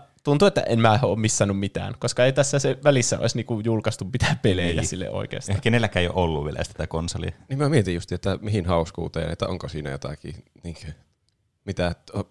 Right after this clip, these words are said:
Speaker 3: pitäisi missata, tai siis ei pitäisi missata.
Speaker 1: Tässä aiheen aikana tulee kaikki jutut, mitä tekin missaatte tällä hetkellä, kun
Speaker 3: Me
Speaker 1: ette
Speaker 3: missataan.
Speaker 1: omista sitä.
Speaker 2: Onpas kivaa.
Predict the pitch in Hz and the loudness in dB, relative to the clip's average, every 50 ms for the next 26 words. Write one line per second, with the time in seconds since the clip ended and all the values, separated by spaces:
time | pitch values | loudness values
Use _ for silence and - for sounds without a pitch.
0 | - _ _ - 104 - 95 82 - - 85 85 - - 85 80 - 76 - - | -14 _ _ -6 -2 -2 -2 -2 -2 -4 -6 -8 -6 -6 -8 -8 -8 -10 -10 -6
1 | - 92 82 101 85 - 107 107 101 - 98 71 71 - - 82 80 - - - | -4 -4 -4 -4 -4 0 2 2 2 2 0 -4 -6 -6 -8 -10 -10 -10 -12 -14
2 | - - - _ _ _ _ _ _ _ _ _ _ - 139 135 - - 165 - | -16 -18 -20 _ _ _ _ _ _ _ _ _ _ -4 -4 -2 0 0 0 2
3 | - 143 160 147 131 117 117 120 135 139 131 107 104 107 - 139 131 120 95 95 | 4 4 4 6 4 4 4 4 2 2 2 2 0 0 2 4 4 6 6 6
4 | - 101 101 92 - - 113 117 107 - - - - 92 95 - 92 92 - 98 | 4 2 -2 -4 -4 -4 -4 -4 -2 -4 -6 -6 -6 -6 -6 -4 -2 0 0 0
5 | - - 92 87 90 95 - - - 80 - - 87 - 101 95 92 98 110 113 | 0 0 -2 0 0 0 0 -2 -4 -4 -6 -6 -4 -2 0 0 0 0 -2 -4
6 | 90 - - - 120 - - - - 95 165 180 160 135 123 131 131 156 151 - | -4 -6 -4 -2 -2 -2 -2 -2 -2 2 4 6 6 6 6 6 6 4 4 2
7 | - 92 80 - - 131 - _ - - 143 143 139 - - - 127 107 98 90 | 2 0 0 -2 -2 -8 -12 _ -2 0 2 2 2 0 0 0 0 2 4 4
8 | 82 | 4